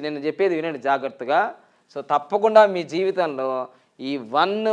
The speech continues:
ఫైవ్ నైన్ ఉంటే దృఢ సంకల్ప రేఖ అంటారు దాన్ని, దృఢ సంకల్ప రేఖ అంటారు. ఆ దృఢ సంకల్ప రేఖ ఎవరికైతే ఉంటుందో జీవితంలో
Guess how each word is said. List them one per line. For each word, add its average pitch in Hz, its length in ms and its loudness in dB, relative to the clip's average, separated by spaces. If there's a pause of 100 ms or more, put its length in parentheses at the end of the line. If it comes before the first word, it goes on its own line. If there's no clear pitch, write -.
(600)
ఫైవ్ 185 320 8 (440)
నైన్ 185 300 4
ఉంటే 143 200 -2 (520)
దృఢ 196 140 4 (120)
సంకల్ప 175 380 0 (120)
రేఖ 156 200 -2 (140)
అంటారు 139 320 -2
దాన్ని, 98 220 -12 (720)
దృఢ 156 140 -2 (100)
సంకల్ప 151 420 -4
రేఖ 131 140 -4 (100)
అంటారు. 107 260 -12 (300)
ఆ 127 80 2 (120)
దృఢ 160 140 0 (100)
సంకల్ప 196 400 4
రేఖ 185 120 2 (180)
ఎవరికైతే 185 400 4
ఉంటుందో 123 240 -6 (500)
జీవితంలో 202 680 4